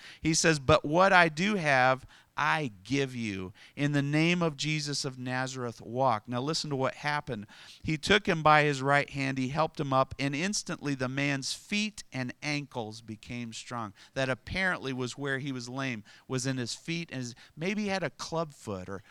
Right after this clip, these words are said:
or maybe his ankles hadn't been fully formed, or,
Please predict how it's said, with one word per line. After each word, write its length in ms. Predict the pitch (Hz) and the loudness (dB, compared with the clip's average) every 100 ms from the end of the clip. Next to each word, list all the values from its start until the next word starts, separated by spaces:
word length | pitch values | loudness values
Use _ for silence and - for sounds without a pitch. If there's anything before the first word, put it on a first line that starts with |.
| - | -12
or 120 | 127 135 | -4 -2
maybe 340 | 151 190 202 | 2 2 2
his 140 | 170 | 0
ankles 440 | 147 160 165 139 123 | 0 -4 -4 -4 -4
hadn't 260 | 135 135 | -4 -6
been 160 | 131 120 | -6 -8
fully 320 | - 143 123 | -6 -4 -4
formed, 540 | 120 - 123 107 104 | -6 -8 -6 -6 -6
or, 120 | 107 | -8